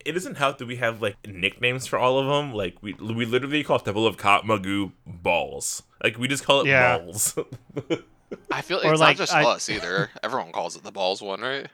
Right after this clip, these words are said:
Speaker 3: Or is it just us?
Speaker 1: I don't know. I actually, no, I think people actually call Temple of Kot Magu for some reason. And it's so ugh to say.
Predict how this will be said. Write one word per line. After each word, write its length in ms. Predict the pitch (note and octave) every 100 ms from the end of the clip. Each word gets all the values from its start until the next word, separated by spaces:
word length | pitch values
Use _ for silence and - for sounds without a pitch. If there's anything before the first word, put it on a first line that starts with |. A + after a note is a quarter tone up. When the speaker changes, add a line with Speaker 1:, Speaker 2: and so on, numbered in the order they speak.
| _ _
Speaker 3:
Or 160 | A#2+
is 140 | C3+ E3+
it 100 | B2
just 240 | G#2+ A2 A#2
us? 420 | A2+ C3 - - _ - _ _ _ - -
Speaker 1:
I 140 | - C#3
don't 140 | B3
know. 260 | G3+ C#4 A#2+
I 120 | G#2+
actually, 280 | D3+ - D#3+
no, 220 | D3+ E3
I 120 | B2+
think 160 | C#3 B3
people 220 | A3+ D#4
actually 320 | C#3+ D3+ -
call 220 | D3+ C#3+
Temple 260 | C#3 C3+ D3
of 120 | B2
Kot 300 | - A2+ B2+
Magu 340 | A2 F#2 A2 C3+
for 100 | G2+
some 200 | - F2
reason. 260 | F2 D2+
And 100 | F#2
it's 140 | F#2 -
so 360 | - A2+ D3
ugh 360 | - G#2+ A2 -
to 80 | F#2
say. 380 | - F#2+ G#2